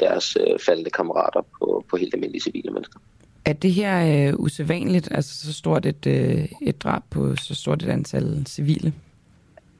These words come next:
Speaker 1: Ja, angrebet i sig selv er ikke usædvanligt, men, men at, altså, hundrede toogtredive civile, det er trods alt ikke,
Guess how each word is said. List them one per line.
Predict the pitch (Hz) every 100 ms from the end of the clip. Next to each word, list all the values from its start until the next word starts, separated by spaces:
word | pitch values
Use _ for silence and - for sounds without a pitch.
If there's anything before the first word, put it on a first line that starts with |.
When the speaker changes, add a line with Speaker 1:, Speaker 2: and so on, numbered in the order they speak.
| _
Speaker 1:
Ja, | - 95 90 73 -
angrebet | 131 156 180 156
i | 135
sig | 127
selv | 113 - 160
er | 135
ikke | 110 107
usædvanligt, | 101 95 85 73 90
men, | 101 95 -
men | 104 98
at, | 69 98 -
altså, | 98 98 98
hundrede | 101 127 127
toogtredive | 120 123 110 - 95 98
civile, | 101 104 98 92 95
det | 101
er | 98
trods | 101 - 104
alt | - 82
ikke, | 82 -